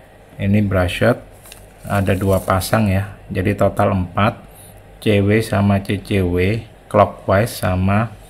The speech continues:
counterclockwise. Untuk V T X sama kameranya, yang V T X-nya itu saya pakai yang nameless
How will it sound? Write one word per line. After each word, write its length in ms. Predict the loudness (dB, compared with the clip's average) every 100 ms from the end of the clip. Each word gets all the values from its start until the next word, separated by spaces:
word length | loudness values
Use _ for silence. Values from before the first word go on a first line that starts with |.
| -20 -20 -20 -12
counterclockwise. 1500 | -2 0 0 2 0 0 -2 -4 -4 -2 0 0 0 -8 -10 -12 -12 -12 -14 -16 -16 -20 -20 -20 -20 -20 -14 -2
Untuk 560 | 0 0 0 -2 -2 -2
V 200 | 0 0
T 360 | 0 2 2
X 120 | 0
sama 360 | -2 2 2 2
kameranya, 880 | 0 2 2 2 2 2 0 -2 -8 -8
yang 240 | -6 -4
V 160 | -4 -6
T 160 | -4 -4 -4
X-nya 320 | -4 -2 -2
itu 400 | -2 -4 -4 -4
saya 240 | -4 -4 -4
pakai 640 | -2 -4 -4 -4 -2 0
yang 400 | -2 0 -2 -2
nameless 640 | -2 0 0 0 -2 -4